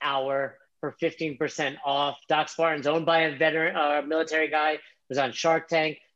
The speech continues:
He's actually the, um, regional guy for, like, the mid-, somewhere in the middle of the country.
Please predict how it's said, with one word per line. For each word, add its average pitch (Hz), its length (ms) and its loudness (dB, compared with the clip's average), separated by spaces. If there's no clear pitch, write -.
He's 147 140 -2
actually 160 460 2
the, 139 300 0
um, 123 340 0
regional 156 420 0
guy 151 360 2
for, 139 560 0
like, 123 200 -2
the 120 220 -8
mid-, 139 200 -4
somewhere 151 280 0
in 147 60 0
the 143 60 0
middle 143 180 4
of 139 60 -2
the 139 60 -2
country. 156 500 -2